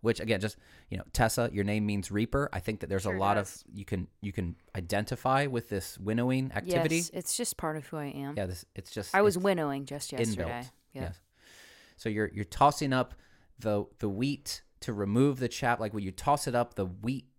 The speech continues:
Speaker 1: stays 'cause it's heavy, and
Speaker 2: Mm-hmm.
Speaker 1: the chaff blows away
Speaker 2: Yes,
Speaker 1: 'cause it's
Speaker 2: into
Speaker 1: lighter.
Speaker 2: the wind.
Speaker 1: Yeah. It's exactly what's happening. And this is what the messianic figure is doing. He's got his winnowing fork in, in his hand. He's clearing his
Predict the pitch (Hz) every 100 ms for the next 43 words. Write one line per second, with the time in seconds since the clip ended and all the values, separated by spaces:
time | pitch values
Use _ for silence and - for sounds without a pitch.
0 | _ _ _ _ - - - 143 131 101
1 | 107 - 104 104 - 143 127 101 95 -
2 | 120 104 101 98 95 - - 135 123 -
3 | - 110 110 113 113 113 101 101 90 90
4 | 104 147 139 - 101 98 - 196 110 -
5 | - 175 165 151 139 110 98 90 _ _
6 | _ _ _ 110 95 107 107 101 98 -
7 | 87 - 90 101 110 110 110 110 107 107
8 | 113 107 - 101 101 - 95 98 92 95
9 | 90 90 117 127 113 110 101 95 98 -
10 | 101 98 92 135 127 120 - - 107 -
11 | - - 151 156 139 117 107